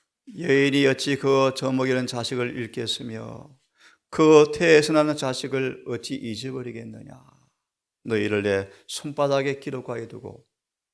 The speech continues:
라는 말씀인데요. 이 구십일 편은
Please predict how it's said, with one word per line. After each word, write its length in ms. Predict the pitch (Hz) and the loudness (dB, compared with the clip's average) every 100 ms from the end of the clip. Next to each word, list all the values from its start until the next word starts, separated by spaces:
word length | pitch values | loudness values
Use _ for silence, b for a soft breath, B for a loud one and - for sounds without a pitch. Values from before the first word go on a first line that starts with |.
| _ - | _ -8
라는 260 | 107 110 | -6 -4
말씀인데요. 920 | 104 104 110 107 110 101 104 165 240 _ _ _ b b b b - | -6 -6 -8 -8 -6 -6 -4 -6 -10 _ _ _ b b b b 2
이 180 | 160 | 4
구십일 420 | 160 151 151 143 139 | 4 0 0 0 0
편은 600 | 139 135 113 156 214 | 0 2 0 -4 -10